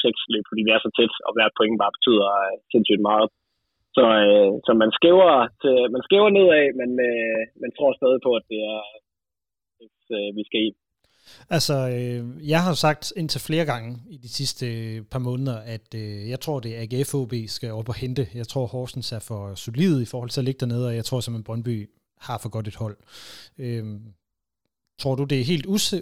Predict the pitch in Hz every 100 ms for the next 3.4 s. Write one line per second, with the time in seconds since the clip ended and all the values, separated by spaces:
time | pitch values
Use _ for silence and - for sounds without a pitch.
0 | 190 214 202 165 - 233 139 127 123 127
1 | 135 127 - 131 123 123 131 120 139 160
2 | - 147 117 - 117 - 123 147 143 143
3 | 123 139 160 180